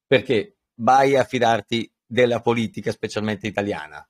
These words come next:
Non voglio entrare troppo nel merito su questo, chi vuole capire capisce. Il terreno deve garantire a chi acquista il token che il terreno non scompare,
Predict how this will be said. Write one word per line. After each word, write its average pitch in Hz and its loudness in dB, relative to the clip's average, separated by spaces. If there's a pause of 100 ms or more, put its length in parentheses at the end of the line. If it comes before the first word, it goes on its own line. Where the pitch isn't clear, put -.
(220)
Non 104 -10
voglio 101 -4
entrare 95 -4
troppo 92 -8
nel 92 -8
merito 85 -12
su - -12
questo, 90 -10
chi 107 -10
vuole 101 2
capire 95 -6
capisce. 208 0 (180)
Il 104 -20
terreno 127 2
deve 107 2
garantire 147 2 (220)
a 131 0
chi 160 -2
acquista 139 -2
il 117 -8
token 143 0
che - -4
il 117 -4
terreno 135 -2
non 113 -4
scompare, 90 -4